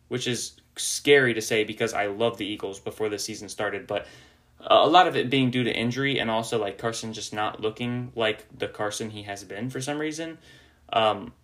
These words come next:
those two things have combined to, you know, make the Eagles look completely different than what I thought. I thought they were gonna be a, a high-firing, like, high-flying o-, offense. Obviously, the Rager out, D Jackson not healthy, Alshon not healthy,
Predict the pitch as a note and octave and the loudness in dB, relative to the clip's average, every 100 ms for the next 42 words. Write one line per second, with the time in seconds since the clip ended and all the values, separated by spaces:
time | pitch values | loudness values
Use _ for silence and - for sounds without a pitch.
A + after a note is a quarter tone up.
0 | _ - A2+ A#2+ - B2+ A#2 G#2+ A2+ A2 | _ -10 0 0 0 -4 -2 -4 -6 -6
1 | A2 G2+ G2 G2+ G2+ - G#2 G2 G2+ G#2+ | -6 -4 -4 -4 -8 -6 -6 -4 -4 -6
2 | - F2 G2 A#2 G#2 - A#2+ B2+ A#2 G#2+ | -6 -4 -2 -2 -4 -8 -8 -2 -2 0
3 | G#2+ G2+ F#2+ - G#2+ G#2 G2+ G2 G#2+ G2 | -2 -4 -10 -8 -6 -4 -4 -2 0 0
4 | G#2 A#2 G#2+ A2 A2 G#2+ G#2 - G2+ G2 | -2 -2 -2 -4 -4 -4 -4 -2 -2 -2
5 | F2+ - _ - - B2+ C3 C3 - A#2 | -4 -14 _ -6 4 6 6 4 2 2
6 | A#2+ A#2+ A#2+ A#2+ A2 F#2+ - B2+ A#2+ - | 4 2 0 -2 -4 -6 -2 2 2 0
7 | A#2+ A2 G#2+ B2 C3 - C#3+ C3+ C#3+ C#3 | -4 -2 0 2 2 2 4 4 0 -2
8 | C3+ - - - A#2+ A#2+ A2+ A2 G#2+ G#2+ | -4 -12 -20 -2 2 2 2 0 0 2
9 | G#2+ G#2 G2+ G#2 G#2+ G#2+ - G#2 G#2 G2+ | 0 2 -2 0 0 -2 -4 -8 -6 -6
10 | - - - A#2 A2 G2+ G2+ G#2 G2+ - | -10 -14 -12 -6 -6 -4 -6 -6 -8 -6
11 | G2+ - G2+ G2+ G2 F#2 G2 G2 G2 F#2+ | -6 -6 -10 -8 -8 -6 -6 -8 -12 -16